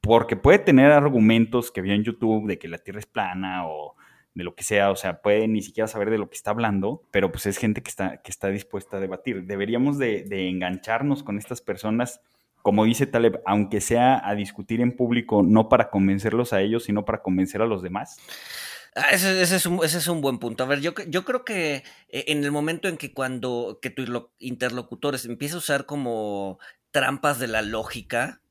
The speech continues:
Speaker 2: ¿no? El, el, el decir, a ver, un millón de personas lo piensan, o esta autoridad, eh, ganador del premio Nobel lo piensa, ¿no? En el mo-, o sea,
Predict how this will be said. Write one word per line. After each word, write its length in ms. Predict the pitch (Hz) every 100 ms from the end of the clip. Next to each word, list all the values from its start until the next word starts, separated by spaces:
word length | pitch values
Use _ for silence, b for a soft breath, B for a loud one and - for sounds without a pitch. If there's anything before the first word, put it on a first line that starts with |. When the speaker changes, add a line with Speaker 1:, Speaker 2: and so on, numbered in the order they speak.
| _
Speaker 2:
¿no? 420 | 110 123 156 165
El, 220 | 123 131
el, 180 | 127 135
el 200 | 131 127
decir, 480 | 123 - 139 147 131 B B B B
a 80 | 120
ver, 420 | 135 131 127 117 - _ 55 _ -
un 200 | 151 175
millón 260 | 160 160
de 60 | 143
personas 380 | 135 135 135 120
lo 160 | 110
piensan, 480 | 120 110 107 107 101 101
o 160 | 110
esta 260 | 151 156 160
autoridad, 760 | 139 135 131 117 117 123 127 127 117 67
eh, 540 | 92 90 92 92 92 92
ganador 560 | 123 120 127 147 147
del 180 | 135 127
premio 300 | 143 131 123
Nobel 680 | 123 123 123 120 117 104 113
lo 140 | 120
piensa, 400 | 127 113 110 95
¿no? 180 | 113 156
En 80 | 151
el 60 |
mo-, 100 | 147
o 100 | 143
sea, 140 | 147